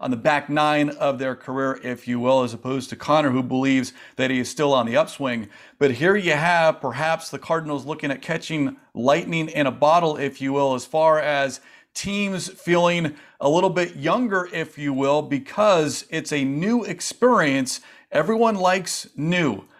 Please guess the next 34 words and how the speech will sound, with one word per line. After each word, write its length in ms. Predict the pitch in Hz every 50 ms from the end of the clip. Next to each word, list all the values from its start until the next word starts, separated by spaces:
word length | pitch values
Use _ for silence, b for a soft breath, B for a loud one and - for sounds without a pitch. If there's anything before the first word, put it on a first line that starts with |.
| b b b -
that 200 | 131 135 135 -
new 220 | 156 170 196 208
toy. 560 | 170 - - - 190 190 180 147 113 101 - b b b b b
And 160 | - 147 147
all 240 | 147 156 160 170 175
of 40 | 165
a 60 | 156
sudden 340 | 147 - - 170 165 160 156
it 60 | 143
becomes 480 | 139 143 - - 156 156 156 147 143 -
exciting, 680 | - 135 - - - - - 170 175 180 170 156 143 127
it 80 | 123
becomes 560 | 123 123 - - 151 147 147 143 127 120 - - -
fresh, 720 | _ _ - - - 190 208 196 160 135 - - - B B B B B B -
and 160 | 143 139 139
perhaps 440 | - 127 123 139 151 156 156 - -
the 100 | - 131
Cardinals 440 | - - 160 165 160 151 143 139 -
can 240 | - - 127 123
ride 460 | 123 143 147 147 147 147 131 120 117 131
that 520 | 151 165 156 135 113 110 - - - b b b b b
with 200 | - 127 117 -
those 260 | - 147 160 160 156 -
four 260 | - - 165 - -
players 460 | - - 185 165 139 127 127 127 123
and 240 | - - 202 226 226
others. 380 | 208 185 127 117 117 117 - b b b b b b
But 120 | - 147
as 80 | 139 131
far 240 | - 165 160 156 151
as 140 | 147 123 131
those 200 | 151 175 180 175
specific 640 | - - 165 147 - 190 180 - - 143 - -
players 460 | - 170 165 160 156 147 143 139 -